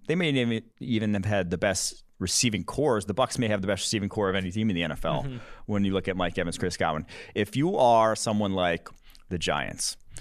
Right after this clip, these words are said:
Speaker 1: who we've said needs a wide receiver, or someone like, who's been like, "Oh, no, we're fine at wide receiver,"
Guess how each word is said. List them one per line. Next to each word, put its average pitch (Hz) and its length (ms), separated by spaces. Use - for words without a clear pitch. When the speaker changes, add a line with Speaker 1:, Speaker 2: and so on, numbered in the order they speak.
Speaker 1:
who 90 340
we've 92 180
said 90 220
needs 82 340
a 87 60
wide 76 160
receiver, 71 380
or 98 100
someone 104 280
like, 87 240
who's 92 340
been 92 160
like, 82 180
"Oh, 110 180
no, 101 140
we're 104 140
fine 73 240
at 65 80
wide 73 160
receiver," 87 360